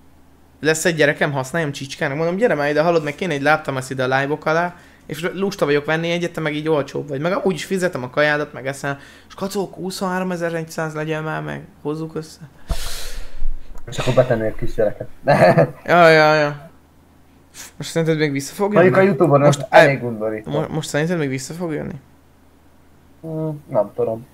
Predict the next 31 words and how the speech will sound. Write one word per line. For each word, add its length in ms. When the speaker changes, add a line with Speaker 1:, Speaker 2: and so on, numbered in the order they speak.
Speaker 1:
Jó, 240
Speaker 2:
Persze 160
Speaker 1:
kaput 220
Speaker 2:
nem. 60
Speaker 1:
nyitni 240
tényleg 300
nem, 200
nem, 180
nem 120
nagy 260
probléma, 480
de 240
az 160
a 40
baj, 100
hogy 100
ezt 120
olyanokra 400
is, 320
olyanokra 360
Speaker 2:
Kaput 200
Speaker 1:
is 60
kerekíts 240
Speaker 2:
nyitni, 160
Speaker 1:
le, 120
Speaker 2:
azt, 220
azt 140
Speaker 1:
hogy 140
Speaker 2:
megteheted. 380
Speaker 1:
megteheted, 500
de 80